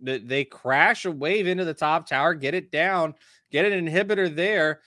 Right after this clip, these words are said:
trying to stop the recall possibly with the True Shot Barrage, but they don't find him in the bush up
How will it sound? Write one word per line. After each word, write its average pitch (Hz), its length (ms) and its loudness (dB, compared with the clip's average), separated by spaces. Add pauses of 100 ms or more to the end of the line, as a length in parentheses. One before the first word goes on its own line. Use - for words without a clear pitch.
(260)
trying 214 260 2
to 196 60 -4
stop 190 300 2
the 139 100 -2
recall 185 540 -4
possibly 233 680 -4
with 214 240 -6
the 185 60 -8
True 214 260 -8
Shot 214 340 2
Barrage, 196 420 0
but 185 100 -12
they 175 80 0
don't 190 220 -4
find 190 320 0
him 170 100 0
in 170 80 -2
the 143 80 -2
bush 180 400 -2
up 131 180 0